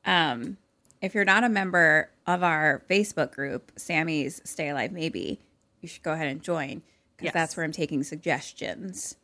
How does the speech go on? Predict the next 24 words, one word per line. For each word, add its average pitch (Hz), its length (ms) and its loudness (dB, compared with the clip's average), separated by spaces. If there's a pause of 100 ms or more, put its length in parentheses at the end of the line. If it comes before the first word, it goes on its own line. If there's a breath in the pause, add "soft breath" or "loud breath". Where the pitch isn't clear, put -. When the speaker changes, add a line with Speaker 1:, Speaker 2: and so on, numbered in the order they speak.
(320)
Speaker 1:
for 170 140 -2
Speaker 2:
Yes. 156 100 -2
Speaker 1:
movies. 127 540 -8
It's 175 160 -8
happening 151 560 0
for 156 200 -4
holiday 156 420 0
ones, 131 520 -6 (300)
like, - 340 -4 (300)
December 160 520 -2
holiday 135 360 -4
ones 143 280 -6
already, 131 460 -6
so 120 320 -10
jump 180 280 -2
Speaker 2:
Mm-hmm. 160 80 -2
Speaker 1:
in 170 140 0
there. 156 320 -4 (520)
And 190 240 -2
then 185 540 4
if 185 160 0
you 185 80 -2
wanna 170 260 0
vote 190 580 4